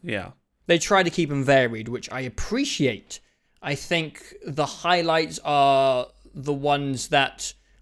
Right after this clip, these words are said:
Speaker 2: resemble what we saw at E three, where he was
Speaker 1: Yeah.
Speaker 2: chasing the hol-, helicopter, and it's almost very much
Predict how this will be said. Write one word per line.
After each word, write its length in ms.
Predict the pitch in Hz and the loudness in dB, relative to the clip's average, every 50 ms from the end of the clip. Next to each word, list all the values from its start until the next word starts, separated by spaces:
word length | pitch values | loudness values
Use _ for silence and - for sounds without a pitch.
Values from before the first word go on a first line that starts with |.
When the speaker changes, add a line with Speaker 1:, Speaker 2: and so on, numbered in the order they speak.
| - | -2
Speaker 2:
resemble 440 | 131 135 131 135 151 143 139 139 139 | 2 2 4 4 4 2 4 2 4
what 140 | 135 139 117 | 4 4 2
we 60 | 123 | 0
saw 180 | 120 - 147 127 | -2 0 0 0
at 60 | 127 | 0
E 100 | 127 131 | -2 -4
three, 440 | 123 - 170 190 220 226 220 220 220 | -4 0 2 6 6 6 6 4 2
where 200 | 185 156 139 127 | 2 2 0 2
he 120 | 135 143 | 2 0
was 100 | 143 135 - | -2 0 0
Speaker 1:
Yeah. 120 | - 135 | 2 0
Speaker 2:
chasing 160 | 98 - 131 | 2 0 -2
the 80 | 127 113 | -4 2
hol-, 180 | 143 151 156 - - | 2 2 2 2 -2
helicopter, 520 | - - 165 165 160 - 170 165 - - 170 | 2 2 2 2 4 2 0 0 0 0 -2
and 140 | 165 151 139 | -2 0 -4
it's 120 | 139 - | -4 -4
almost 500 | - 160 143 143 143 139 135 135 - - _ _ _ _ _ _ - | -4 -4 -2 0 0 0 0 -2 -4 -10 _ _ _ _ _ _ -10
very 540 | 131 127 160 160 156 151 151 151 147 143 139 | -2 2 2 4 4 4 2 2 2 2 2
much 360 | 139 139 131 - - - | 2 2 0 0 -2 -6